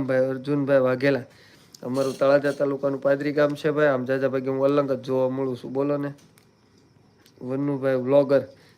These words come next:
જય માતાજી, જય માતાજી. પધારો, પધારો. જે જે મિત્રો આપણી સાથે લાઈવમાં છે દરેક મિત્રો લાઈક કોમેન્ટ કરતા રહેજો. તો એ કૂતરાનું નામ રાખવાનું છે, કૂતરાનું નામાકરણ આપણે કરવાનું છે દાસભાઈ.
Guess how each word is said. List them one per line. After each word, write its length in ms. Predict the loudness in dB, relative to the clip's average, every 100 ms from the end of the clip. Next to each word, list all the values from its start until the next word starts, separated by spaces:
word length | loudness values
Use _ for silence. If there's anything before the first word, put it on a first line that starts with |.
| -16
જય 280 | 2 6 6
માતાજી, 440 | 6 0 0 -2
જય 240 | 2 2 2
માતાજી. 380 | -2 -6 -6 -6
પધારો, 400 | -4 0 0 0
પધારો. 380 | -4 -2 -2
જે 180 | 0 0
જે 120 | 0
મિત્રો 240 | 0 -2 -4
આપણી 180 | -4 -4
સાથે 280 | -6 -6 -2
લાઈવમાં 340 | 0 0 -4
છે 80 | -4
દરેક 260 | -4 -4
મિત્રો 240 | -6 -6 -2
લાઈક 180 | -2 -2
કોમેન્ટ 280 | -4 -4
કરતા 240 | -6 -6 -4
રહેજો. 240 | -2 -4 -8 -16 _ _ _ -20 -20 _ _ _ _ _ _ -6
તો 60 | 0
એ 100 | 0
કૂતરાનું 600 | 0 0 4 4 6 6
નામ 200 | 4 4
રાખવાનું 460 | 2 2 0 0
છે, 120 | -2 -4
કૂતરાનું 520 | -6 0 2 2 2
નામાકરણ 560 | 2 4 4 4 4
આપણે 240 | 2 2 0
કરવાનું 460 | 0 0 0 0
છે 180 | 2 4
દાસભાઈ. 480 | 6 4 2 0 0